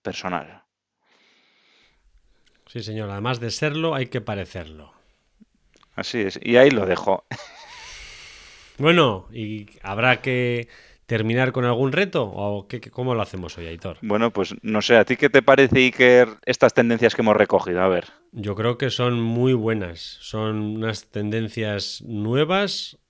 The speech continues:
Speaker 2: algunas de ellas que vienen de antes, pero siempre con matices novedosos, y yo creo que hemos cogido todas. No sé si hay alguien que se atreverá a decirnos alguna que no hayamos mencionado.
Speaker 1: Seguramente sí.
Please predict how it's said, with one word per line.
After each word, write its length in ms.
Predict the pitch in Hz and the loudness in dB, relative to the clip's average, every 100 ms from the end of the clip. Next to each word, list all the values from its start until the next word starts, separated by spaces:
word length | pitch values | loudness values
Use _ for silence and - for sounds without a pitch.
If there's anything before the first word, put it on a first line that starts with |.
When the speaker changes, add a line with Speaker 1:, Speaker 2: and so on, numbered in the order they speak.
| _ _ - _ _ _ _ | _ _ -20 _ _ _ _
Speaker 2:
algunas 540 | 104 104 104 127 123 | -10 -8 -4 -2 -2
de 80 | 107 | -2
ellas 340 | 113 110 104 - | -4 -4 -4 -6
que 120 | 101 | -8
vienen 260 | 101 101 | -6 -4
de 80 | 98 | -2
antes, 480 | 139 160 180 185 - | -2 -2 -2 -2 -4
pero 280 | _ 107 101 | _ -6 -6
siempre 320 | 104 107 101 | -8 -10 -8
con 140 | 104 | -8
matices 480 | 101 95 113 101 98 | -8 -8 -10 -10 -8
novedosos, 920 | 98 98 110 165 - 196 208 185 - _ | -6 -4 -2 -2 -2 -2 -2 -6 -14 _
y 140 | 92 | -14
yo 160 | 87 90 | -12 -10
creo 240 | 101 110 | -8 -8
que 520 | 110 131 120 110 104 104 | -6 -6 -4 -4 -4 -4
hemos 360 | 107 110 - _ _ | -6 -8 -14 _ _
cogido 340 | 95 - 82 | -16 -14 -10
todas. 320 | 113 196 90 | -6 -4 -6
No 100 | 90 | -8
sé 180 | 82 90 | -10 -10
si 220 | 82 90 | -10 -10
hay 200 | 87 87 | -10 -8
alguien 380 | 92 98 110 113 | -8 -8 -8 -8
que 140 | 107 101 | -8 -10
se 460 | - 98 98 98 | -10 -8 -8 -8
atreverá 500 | 95 92 98 101 120 | -10 -10 -8 -6 -4
a 40 | 123 | -4
decirnos 560 | 107 - 113 110 101 | -8 -10 -10 -8 -10
alguna 380 | 104 104 123 127 | -10 -8 -8 -10
que 120 | 120 | -10
no 80 | 107 | -10
hayamos 340 | 104 98 90 | -8 -8 -10
mencionado. 680 | 87 85 85 90 160 - _ _ _ _ _ _ _ _ _ _ | -14 -16 -14 -10 -10 -12 _ _ _ _ _ _ _ _ _ _
Speaker 1:
Seguramente 600 | - 110 95 113 127 139 143 | -10 -6 -2 0 -2 -4 -2
sí. 220 | 117 | -4